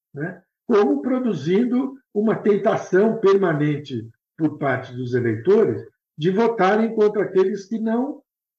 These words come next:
defendem a política ou que não praticam bem a política, né? Quer dizer, aí a gente poderia entrar no campo dos populistas, né? Que obtém uma, uma audiência i-, impressionante hoje, né?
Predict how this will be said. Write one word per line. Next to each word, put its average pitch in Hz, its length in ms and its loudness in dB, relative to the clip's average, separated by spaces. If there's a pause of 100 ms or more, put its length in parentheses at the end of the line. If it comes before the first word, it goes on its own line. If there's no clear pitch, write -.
defendem 190 720 2
a 135 80 -4
política 123 480 -4
ou 156 80 0
que - 80 -6
não 214 260 -2
praticam 202 720 -4
bem 160 440 -2 (340)
a 127 80 -4
política, 107 500 -10 (680)
né? 160 420 -4
Quer 131 60 -8
dizer, 107 520 -2
aí 139 200 4
a 165 60 6
gente 156 300 2
poderia 143 320 4
entrar 139 320 0
no 131 120 -2
campo 143 300 -2
dos 127 200 -10
populistas, 131 800 -6 (680)
né? 170 240 -2
Que 143 120 -2
obtém 156 540 2
uma, 196 460 0 (180)
uma 151 200 -2
audiência 151 800 -2 (400)
i-, 220 240 -6
impressionante 196 1040 0
hoje, 104 340 -4 (480)
né? 190 300 -4